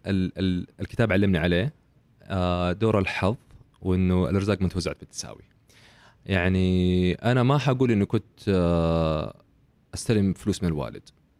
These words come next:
آه، ما أبو شيء، الحمد لله، بالعكس يعني بيحاول يساعد قد ما يقدر، بس أنا حاولت إني أطور الشخصية ال-،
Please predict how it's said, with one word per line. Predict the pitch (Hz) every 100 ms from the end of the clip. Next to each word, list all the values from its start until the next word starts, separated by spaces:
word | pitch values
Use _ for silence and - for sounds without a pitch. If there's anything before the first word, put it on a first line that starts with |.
| _ _ _
آه، | 98 92 92 92 90 - -
ما | 127
أبو | 104
شيء، | - 104 127
الحمد | - 104 95 90
لله، | 87 90 95
بالعكس | - 87 95 -
يعني | 87 85 82 78 -
بيحاول | 80 98 92
يساعد | 87 90
قد | 85
ما | 92
يقدر، | 120 143
بس | 131 -
أنا | 127
حاولت | 120 120 117
إني |
أطور | 104 117 104
الشخصية | - - 113 107 104
ال-، | - 95 92 90 87 87